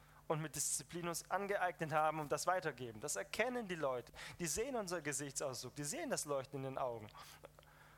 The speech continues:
Müssen wir selbst gar nicht mal sehen. Die sehen das, ob da was da ist oder nicht. Und wenn wir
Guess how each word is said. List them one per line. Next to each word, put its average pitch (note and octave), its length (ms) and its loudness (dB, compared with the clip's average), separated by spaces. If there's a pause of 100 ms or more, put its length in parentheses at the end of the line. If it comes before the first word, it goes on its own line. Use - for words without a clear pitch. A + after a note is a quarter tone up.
(260)
Müssen E3+ 280 -2
wir F#3+ 100 0
selbst F#3+ 240 2
gar A#3 120 4
nicht B3+ 120 -2
mal F3 120 2
sehen. C3+ 160 -2
Die D3 80 0
sehen C#4 340 0
das, C3+ 220 2
ob E3 120 0
da E3 120 6
was D3+ 160 2
da B2+ 200 4
ist C3+ 120 -2
oder E3+ 160 2
nicht. G#3 400 -2 (2250)
Und C#3+ 240 2
wenn A#3+ 220 2
wir A3 260 2